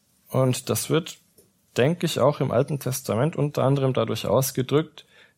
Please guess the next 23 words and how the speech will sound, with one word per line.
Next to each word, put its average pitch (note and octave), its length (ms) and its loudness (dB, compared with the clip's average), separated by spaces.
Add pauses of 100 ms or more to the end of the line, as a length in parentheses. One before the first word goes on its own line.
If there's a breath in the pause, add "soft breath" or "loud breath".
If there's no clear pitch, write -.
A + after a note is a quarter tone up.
(160)
dass - 520 -4
viele D3+ 640 2 (320)
dieser A2+ 240 -2
Gebote C3+ 600 0
und A#2 140 -2
Verbote, C3+ 680 -2
wenn A2+ 80 -2
man A#2 120 0
sich G#2+ 160 -4
nicht D#3+ 240 -2
an C3+ 120 2
die G#2 100 0
hält, A#2 340 0 (200)
plötzlich C3+ 460 -2
mit C3 160 -2
dem B2+ 100 -2
Tod C3+ 240 -2
bestraft - 460 -6
wird. - 220 -12 (1700)
Also G#2+ 280 -6
ich G#2 120 -8
glaube G#2+ 320 0
nicht, - 500 2